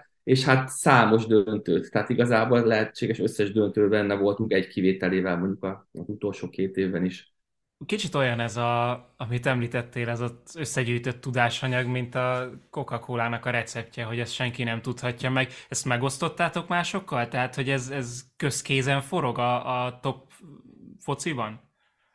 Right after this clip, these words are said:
Speaker 1: Hát figyelj, ugye nyilvánvaló a, a, úgy, hogy a Red Bull alkalmazottak, legyenek az a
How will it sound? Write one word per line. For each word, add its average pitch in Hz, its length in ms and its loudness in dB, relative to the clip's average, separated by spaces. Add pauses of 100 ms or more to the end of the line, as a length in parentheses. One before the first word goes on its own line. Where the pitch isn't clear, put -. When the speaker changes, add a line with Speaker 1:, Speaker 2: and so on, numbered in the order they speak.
(140)
Speaker 1:
Hát 175 280 6
figyelj, 165 240 10
ugye 147 100 10
nyilvánvaló 165 520 10
a, 156 300 6
a, 117 540 2
úgy, 165 180 4
hogy 143 100 8
a 135 40 10
Red 151 240 8
Bull 143 300 4
alkalmazottak, 117 1160 6
legyenek 127 400 8
az 107 220 0
a 110 200 0